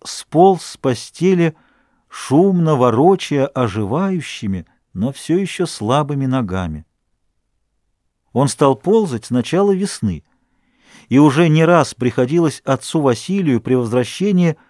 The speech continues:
находить его у порога, где неподвижно сидел он, как собака у запертых дверей. Теперь он направился к открытому окну и двигался медленно,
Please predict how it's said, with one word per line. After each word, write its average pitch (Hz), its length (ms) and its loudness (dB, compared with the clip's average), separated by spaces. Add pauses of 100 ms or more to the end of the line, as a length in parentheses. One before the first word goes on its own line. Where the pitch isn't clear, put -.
(380)
находить 127 600 2
его 147 300 2
у 160 140 -2
порога, 123 600 -2 (560)
где 90 260 -4
неподвижно 117 920 -4
сидел 131 520 -2
он, 135 180 -4 (360)
как 113 220 -10
собака 123 680 -2
у 110 100 -8
запертых 107 560 -6
дверей. 87 420 -8 (1300)
Теперь 131 380 0
он 131 220 2
направился 127 680 2
к - 100 -4
открытому 120 640 0
окну 147 440 0 (1160)
и 113 120 -6
двигался 131 680 0
медленно, 139 960 -2